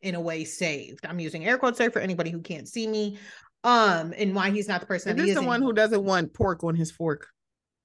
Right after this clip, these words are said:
Speaker 1: It, yeah. D-,
Speaker 2: Sir,
Speaker 1: yeah.
Speaker 2: please.
Speaker 1: And drinks, like, once a year.
Speaker 2: It's like, "Oh
Speaker 1: Um,
Speaker 2: my God, you
Speaker 1: the co-,
Speaker 2: sound
Speaker 1: John,
Speaker 2: extremely fun."
Speaker 1: John Legend's cousin, who keeps putting his,
Speaker 2: Uh.
Speaker 1: uh, legs in the air and stretching on camera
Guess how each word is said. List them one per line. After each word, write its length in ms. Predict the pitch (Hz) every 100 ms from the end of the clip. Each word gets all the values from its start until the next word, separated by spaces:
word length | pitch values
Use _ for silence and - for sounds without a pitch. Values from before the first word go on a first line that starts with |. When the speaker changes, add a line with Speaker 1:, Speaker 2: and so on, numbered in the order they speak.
| _ _ _
Speaker 1:
It, 220 | 220 214 214
yeah. 300 | 208 - - - _ _ _ 196 -
D-, 160 | 208 -
Speaker 2:
Sir, 260 | - 220 233
Speaker 1:
yeah. 100 | 165
Speaker 2:
please. 460 | 156 135 135 - - _ - - - _ _ _ -
Speaker 1:
And 160 | 220
drinks, 320 | 196 214 214 220
like, 180 | 175 180
once 600 | 175 190 190 185 - - -
a 60 | 190
year. 440 | 165 170 - - -
Speaker 2:
It's 180 | 240 233
like, 300 | 190 175 160
"Oh 280 | 214 190 180
Speaker 1:
Um, 80 |
Speaker 2:
my 100 | 156
God, 380 | 147 147 143 139
you 180 | 151 160
Speaker 1:
the 160 | 185 226
co-, 120 | 143
Speaker 2:
sound 140 | - -
Speaker 1:
John, 240 | 254 254
Speaker 2:
extremely 560 | 240 135 127 127 - -
fun." 80 | -
Speaker 1:
John 280 | 226 220 208
Legend's 340 | 180 180 160
cousin, 400 | 170 147 - - _ _ _ _
who 100 | 233
keeps 280 | 196 226 208
putting 540 | - 233 202 202 185 247
his, 320 | 202 180 233
Speaker 2:
Uh. 140 | 233 208 -
Speaker 1:
uh, 180 | 190 175
legs 320 | 175 185 180
in 40 | 185
the 80 | 170
air 220 | 180 170
and 140 | 175 180
stretching 360 | - 170 185
on 100 | 160
camera 340 | - 143 -